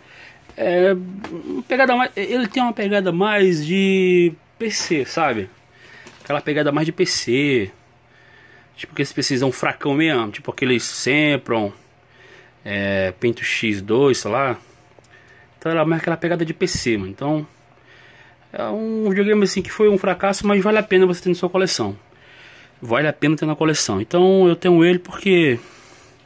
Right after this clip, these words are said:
eu gosto mesmo de, de pegar game e tal. Então é por isso que eu tô com ele na minha coleção. Então essa foi a minha caçada, sabe? Esse aqui foi o resultado dela.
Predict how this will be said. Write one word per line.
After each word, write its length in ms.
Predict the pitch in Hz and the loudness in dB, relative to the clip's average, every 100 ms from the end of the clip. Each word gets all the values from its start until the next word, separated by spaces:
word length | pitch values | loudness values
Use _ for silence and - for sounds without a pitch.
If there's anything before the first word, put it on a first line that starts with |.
| _ - - - - - | _ -20 -20 -20 -20 -4
eu 360 | 120 117 110 104 | 2 4 4 4
gosto 280 | 117 - 120 | 2 2 0
mesmo 200 | 123 117 | 0 0
de, 360 | 113 110 107 | 0 0 -2
de 100 | 107 | -4
pegar 320 | - 107 104 | -4 -2 -2
game 280 | 101 131 147 | -2 0 -2
e 40 | - | -2
tal. 260 | 135 156 - _ _ - - - - - - | -4 -4 -8 _ _ -20 -20 -20 -20 -20 -16
Então 160 | - 120 | -6 -4
é 20 | |
por 160 | 127 143 | -4 -4
isso 160 | 143 | -4
que 60 | - | -4
eu 40 | |
tô 140 | 147 147 | -6 -4
com 180 | 147 143 | 0 0
ele 120 | 147 | 2
na 40 | |
minha 120 | 147 | 0
coleção. 380 | - 147 - 104 | 0 -2 -2 -6
Então 300 | 98 151 160 | -4 2 4
essa 220 | 170 - | 4 2
foi 600 | 165 - 190 196 185 127 - _ - - - - - | -2 2 2 4 4 2 -2 _ -20 -20 -20 -14 -4
a 60 | |
minha 160 | 117 139 | -2 0
caçada, 600 | 151 131 - 120 156 151 | 0 0 0 0 0 -4
sabe? 340 | - 151 131 | -4 -2 -2
Esse 140 | 113 123 | -4 -8
aqui 160 | - | -10
foi 180 | 135 147 | -4 -2
o 20 | |
resultado 440 | 131 127 127 127 107 | 0 -2 -2 -2 -2
dela. 400 | 104 117 147 | 0 0 0